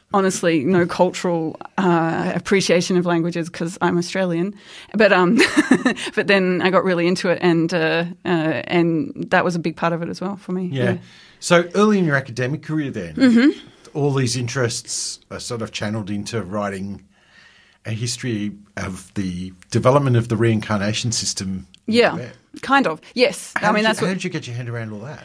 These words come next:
Speaker 1: So, um, I did this other, I, I did honours, uh, year in, I got into the honours program at A N U after doing another degree where I majored in Hindi. Um,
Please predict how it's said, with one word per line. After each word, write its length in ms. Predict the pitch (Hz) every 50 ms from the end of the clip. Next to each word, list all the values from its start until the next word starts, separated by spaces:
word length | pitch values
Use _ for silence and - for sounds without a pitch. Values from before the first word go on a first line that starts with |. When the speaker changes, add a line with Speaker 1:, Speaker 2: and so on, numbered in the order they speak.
| - - -
Speaker 1:
So, 560 | - - 262 254 254 247 247 247 247 247 233 - -
um, 480 | 226 226 226 220 226 226 220 214 190 -
I 80 | 220
did 160 | 214 - 240 220
this 260 | 254 240 226 - - -
other, 580 | 208 202 202 202 196 190 190 185 175 175 175 -
I, 160 | 190 190 190 -
I 140 | 196 196 190
did 340 | 170 - - 196 220 220 -
honours, 600 | - 185 190 196 196 185 - - - - - - - _ -
uh, 140 | 190 180 175
year 500 | 180 175 170 165 180 180 180 175 175 175
in, 560 | - - 175 175 175 175 170 170 165 170 - -
I 60 | 185
got 100 | 202 190
into 140 | 196 185 190
the 80 | 190 -
honours 240 | 175 185 185 175
program 340 | - - 185 185 185 180 175 170
at 100 | - 175
A 20 | 175 175 170
N 100 | 170 175
U 180 | 175 175 175
after 280 | 170 175 170 - - -
doing 240 | - 180 175 175 170
another 400 | 175 175 175 175 175 170 175 180 -
degree 340 | - 190 165 - 180 175 175 170
where 140 | 170 175
I 60 | 170 175
majored 320 | 196 175 170 170 175 170
in 160 | 175 170 170
Hindi. 560 | 156 147 175 196 190 190 170 175 180 214 240 - _ _ _ _ - - - - -
Um, 440 | 196 190 185 180 180 180 180 180